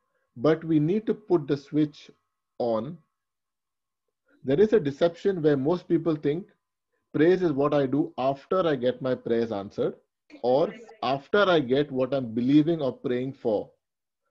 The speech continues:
But this is not true.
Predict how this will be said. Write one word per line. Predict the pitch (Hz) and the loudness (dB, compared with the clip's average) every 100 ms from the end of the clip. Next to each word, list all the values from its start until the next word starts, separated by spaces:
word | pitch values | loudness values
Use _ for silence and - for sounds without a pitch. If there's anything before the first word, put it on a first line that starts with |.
| - | -4
But | 135 127 | -2 2
this | 175 180 | 2 4
is | 180 151 - _ _ _ _ _ - | 0 -2 -16 _ _ _ _ _ -8
not | 123 135 143 _ _ _ _ | -2 -2 -2 _ _ _ _
true. | 131 104 | -6 -6